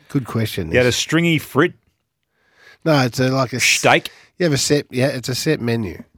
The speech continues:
Speaker 2: A lot of sauce on your meal. What did you
Speaker 1: Well,
Speaker 2: have?
Speaker 1: I didn't ask for it. It
Speaker 2: I know,
Speaker 1: just
Speaker 2: but what
Speaker 1: came.
Speaker 2: was the sauce on it, on your
Speaker 1: It was
Speaker 2: steak?
Speaker 1: like a chimichurri sort of, um, I don't know, Ben, what was it? Herb butter style
Speaker 2: Okay.
Speaker 1: setup.
Speaker 2: It, you, you, it was swimming in it.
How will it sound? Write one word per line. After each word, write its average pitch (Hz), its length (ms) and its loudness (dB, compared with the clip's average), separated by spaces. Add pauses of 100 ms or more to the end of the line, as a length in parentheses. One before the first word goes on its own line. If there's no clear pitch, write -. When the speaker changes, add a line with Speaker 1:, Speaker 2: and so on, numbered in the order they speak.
(120)
Speaker 2:
A 131 40 -12
lot 196 160 0
of 139 80 0
sauce - 420 -2
on 117 160 -2
your 110 120 -2
meal. 120 280 -2
What 170 160 -2
did 196 60 0
you 214 60 4
Speaker 1:
Well, 220 160 6
Speaker 2:
have? 226 40 6
Speaker 1:
I 233 40 4
didn't 220 200 0
ask 170 280 2
for 139 140 -2
it. 208 100 -6
It 196 100 0
Speaker 2:
I 147 60 -2
know, 180 100 2
Speaker 1:
just 175 100 2
Speaker 2:
but 175 80 4
what 196 120 8
Speaker 1:
came. 202 80 6
Speaker 2:
was 156 120 2
the 165 100 0
sauce 175 360 -2
on 110 140 -4
it, 82 80 -12 (120)
on 123 120 -4
your 123 100 -4
Speaker 1:
It 120 60 -4
was 127 60 -4
Speaker 2:
steak? 139 80 2
Speaker 1:
like 131 160 2
a 104 440 -2
chimichurri 120 920 2
sort 113 260 -2
of, 107 300 -2
um, 107 800 -4
I - 80 -20
don't 98 200 -14
know, 123 140 -2 (100)
Ben, 139 220 -4
what 151 140 -4
was 117 160 -6
it? - 80 -10 (640)
Herb 127 360 2
butter 123 280 -2
style 113 380 -6
Speaker 2:
Okay. 107 200 4
Speaker 1:
setup. 92 220 -4 (140)
Speaker 2:
It, 127 220 -2
you, 143 140 -2
you, 123 340 -6
it - 100 -8
was 131 160 -2
swimming 190 520 -2
in 80 100 0
it. 73 120 -14